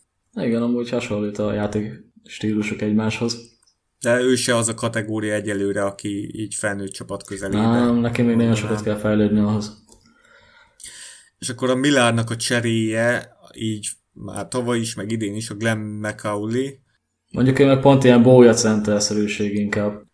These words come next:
Speaker 2: Neki volt az a sztoria, hogy az anyukája együtt edz az M M A harcos Conor McGregorral, aztán mikor előírta, <laughs> mikor az első profi szerződését megkapta tőlünk, akkor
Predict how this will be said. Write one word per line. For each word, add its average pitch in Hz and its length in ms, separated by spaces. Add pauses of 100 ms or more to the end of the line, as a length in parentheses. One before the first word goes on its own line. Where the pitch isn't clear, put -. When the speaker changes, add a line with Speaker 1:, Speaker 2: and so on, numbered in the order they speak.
(100)
Speaker 2:
Neki 123 580 (260)
volt 113 300
az 113 100
a - 40
sztoria, 104 400
hogy 104 140
az 104 140
anyukája 107 440
együtt 104 380
edz 101 240
az 95 100
M 104 160
M 101 120
A 101 160
harcos 98 800
Conor 101 320
McGregorral, 104 800
aztán 101 360
mikor 104 260
előírta, 107 640
<laughs> - 40
mikor 110 320
az 107 120
első 110 320
profi 113 380
szerződését 104 680
megkapta 95 500
tőlünk, 110 440
akkor 95 360